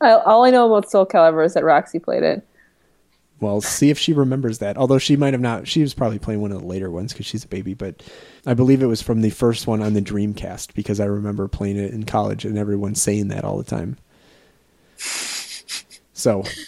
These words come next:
Speaker 2: anyway, game night, April seventh. And then also Botanica opens April fifteenth, the week after.
Speaker 1: Yay.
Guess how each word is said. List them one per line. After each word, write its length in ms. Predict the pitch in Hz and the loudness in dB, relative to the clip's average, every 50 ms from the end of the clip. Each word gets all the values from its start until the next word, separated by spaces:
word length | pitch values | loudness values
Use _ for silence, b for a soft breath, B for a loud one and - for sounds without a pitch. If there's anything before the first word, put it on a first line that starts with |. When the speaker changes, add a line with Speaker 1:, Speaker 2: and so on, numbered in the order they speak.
| - - | -4 0
Speaker 2:
anyway, 420 | 147 151 139 120 110 104 101 104 104 b b b b b b _ - | 2 2 4 2 2 0 -4 -6 -10 b b b b b b _ 0
game 220 | - 156 156 165 165 | 4 4 4 6 4
night, 360 | 156 151 151 156 - - - - _ - | 4 2 2 0 -2 -8 -16 -14 _ 0
April 300 | 175 185 - 156 139 131 | 0 0 2 0 -2 -2
seventh. 520 | - - 120 107 117 117 127 - - - _ _ _ _ _ _ - | -2 -4 -4 -4 -4 -6 -8 -8 -12 -18 _ _ _ _ _ _ -2
And 160 | 123 123 131 | 0 2 2
then 120 | 131 131 | 2 2
also 460 | 131 135 131 147 - - 175 165 160 160 | 2 2 0 0 2 2 2 2 2 2
Botanica 520 | 143 165 - - 165 170 165 139 175 - | 0 -2 -2 0 0 0 2 0 0 0
opens 340 | 107 113 110 - 120 113 113 | 0 0 0 -2 -2 -4 -2
April 300 | - 120 - - 127 117 | -2 -4 -2 -2 -4 -4
fifteenth, 600 | - - 127 - - - - 131 104 98 - _ | -2 -4 -6 -6 -6 -6 -4 -4 -4 -6 -6 _
the 80 | - | -6
week 200 | 110 113 110 - | -4 -4 -4 -4
after. 220 | 107 107 - - 294 | -4 -6 0 4 4
Speaker 1:
Yay. 520 | 285 285 277 269 262 254 247 240 233 226 | 6 6 6 4 2 0 0 0 -2 -2